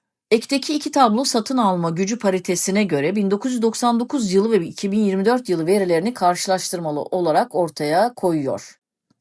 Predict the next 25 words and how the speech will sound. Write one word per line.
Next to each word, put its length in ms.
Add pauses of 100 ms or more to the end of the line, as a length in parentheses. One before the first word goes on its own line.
(120)
I 140
M 140
F'nin 400
World 400 (160)
Economic 500 (100)
Outlook 520
Ekim 360
iki 280
bin 240
ve 220
Ekim 320
iki 240
bin 60
yirmi 240
beş 240
raporlarından 760
yer 400
alan 680
veriler 480
kullanılarak 720
tarafımızdan 680
hazırlanmıştır 960
diyor 260
Mahfiye 520
İlmez. 400